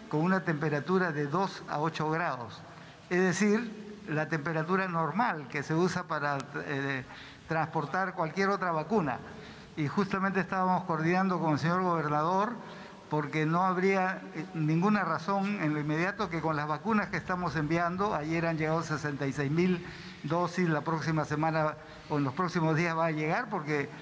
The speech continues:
hoy en la noche estamos recibiendo más o menos medio millón adicional y vamos a recibir esa cantidad todas las semanas.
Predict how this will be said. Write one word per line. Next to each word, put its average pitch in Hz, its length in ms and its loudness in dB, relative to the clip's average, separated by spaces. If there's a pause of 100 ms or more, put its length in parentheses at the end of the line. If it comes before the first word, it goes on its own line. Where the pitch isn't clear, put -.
(140)
hoy 190 200 4
en 170 140 2
la 160 100 4
noche 220 360 2
estamos 175 360 -2
recibiendo 160 680 2
más 160 240 -2
o 165 60 0
menos 160 280 2
medio 165 300 4
millón 165 480 2 (320)
adicional 156 720 0
y 170 80 2
vamos 165 320 0
a 151 60 0
recibir 147 380 0
esa 156 200 0
cantidad 147 440 -2 (420)
todas 165 220 2
las 160 140 0
semanas. 165 560 0